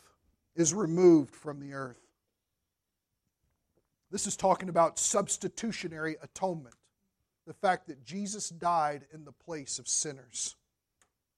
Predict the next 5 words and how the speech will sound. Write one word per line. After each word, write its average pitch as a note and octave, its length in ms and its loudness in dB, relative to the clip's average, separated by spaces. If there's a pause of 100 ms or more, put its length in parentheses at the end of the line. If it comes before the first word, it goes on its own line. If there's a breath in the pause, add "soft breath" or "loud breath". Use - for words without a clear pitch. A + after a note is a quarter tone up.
(120)
Man, G#3 220 4
that's F3+ 160 -4
powerful. D#3+ 580 0 (1080)
That's E3+ 180 -2
powerful. D3+ 640 2